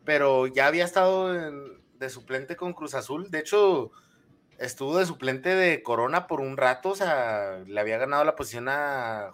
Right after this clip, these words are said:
Jurado, que a-, cuando había entrado se aventó buen papel, así que ahí debe estar la competencia entre ellos dos.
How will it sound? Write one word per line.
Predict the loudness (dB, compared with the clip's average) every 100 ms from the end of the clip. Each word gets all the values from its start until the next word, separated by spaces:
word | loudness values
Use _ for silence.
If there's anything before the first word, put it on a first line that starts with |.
| _
Jurado, | 0 2 2 -2 _ _ _ _ _ _ _
que | 2 4 6
a-, | 6 6 0
cuando | 0 0 2
había | 2
entrado | 0 2 6 6 6 4 2 0 -2 -4 -8 -12 -16 _
se | 0
aventó | 0 0
buen | -2 2
papel, | 2 6 4 4
así | 0 -2
que | -4 -4 -4 -8 -16 _ _ _ _ _ _
ahí | 2
debe | 4 4
estar | 4 0
la | 0
competencia | -2 -4 -6 -8 -10
entre | -12 -8 -8
ellos | -6 -8
dos. | -4 -6 -8